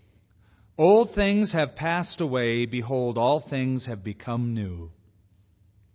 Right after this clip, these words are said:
Now all things are of God, who has reconciled us to himself through Jesus Christ, and has given us the ministry of reconciliation. That is, that God was in Christ reconciling the world to himself,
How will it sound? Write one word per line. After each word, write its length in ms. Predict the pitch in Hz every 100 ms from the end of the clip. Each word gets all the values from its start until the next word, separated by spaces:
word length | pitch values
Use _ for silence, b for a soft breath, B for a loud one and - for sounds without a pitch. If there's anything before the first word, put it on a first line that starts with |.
| _ _ _ - B B B
Now 180 | 135 147
all 180 | 170 208
things 340 | 202 196 165
are 80 | 151
of 160 | 127
God, 300 | 117 110 117
who 120 | 135 131
has 140 | 113
reconciled 680 | 135 160 175 160 156 143 135
us 160 | 135 -
to 140 | 139
himself 560 | 131 127 139 131 139 -
through 240 | 156 165
Jesus 460 | 127 139 120 127 -
Christ, 520 | 131 117 120 131 - B B B B
and 100 | 139
has 140 | 135
given 280 | 117 165 170
us 180 | 156 -
the 100 | 160
ministry 540 | 147 180 196 - 180
of 100 | 151
reconciliation. 1040 | 131 151 160 147 - 147 143 165 156 135 117
That 180 | 143 196
is, 320 | 135 147 - B B B -
that 240 | 143 117
God 420 | 147 135 135 165
was 220 | 170 165
in 120 | 185 202
Christ 600 | - 147 127 151 - 135
reconciling 800 | 147 165 170 160 151 156 170
the 80 | 160
world 320 | 135 131 143
to 100 | 151
himself, 560 | 160 165 - 123 143